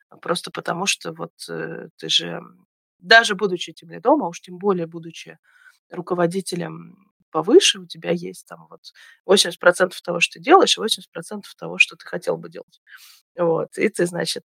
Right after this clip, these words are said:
э, сидишь и кучу всего не делаешь. И еще, скорее всего,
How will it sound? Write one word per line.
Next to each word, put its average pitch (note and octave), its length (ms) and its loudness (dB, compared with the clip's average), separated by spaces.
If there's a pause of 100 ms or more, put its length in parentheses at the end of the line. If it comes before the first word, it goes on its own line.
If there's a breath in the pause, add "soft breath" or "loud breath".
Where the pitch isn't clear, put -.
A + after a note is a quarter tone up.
(140)
э, F3+ 80 -6
сидишь A3+ 400 6
и - 20 -8
кучу - 260 -2
всего G3+ 200 0
не G3+ 360 8
делаешь. E3 520 -4
И F3+ 100 -10
еще, G3 500 0
скорее F#3 340 -4
всего, F3+ 440 -4